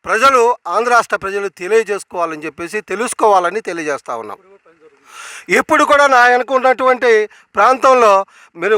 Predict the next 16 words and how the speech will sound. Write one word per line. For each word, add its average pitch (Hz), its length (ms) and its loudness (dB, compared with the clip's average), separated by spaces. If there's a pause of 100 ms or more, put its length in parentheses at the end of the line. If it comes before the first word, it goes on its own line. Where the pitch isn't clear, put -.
(100)
కొంచెం 226 200 -2 (100)
జూమ్ 247 240 -6
చేయండి 233 300 2
సార్, 254 160 2 (460)
వెనక 240 320 0
ఉన్నటువంటి 285 360 2
ప్రాంతంలో 269 500 4 (280)
నా 208 80 4 (140)
వెనక 247 240 2 (420)
సచివాలయ 277 680 2
నిర్మాణ 254 460 2 (100)
టవర్లకు 254 500 -2
సంబంధించిన 240 520 0 (100)
నిర్మాణానికి 233 640 2 (540)
క్రేన్లతో 285 560 4 (140)
పని 240 160 -2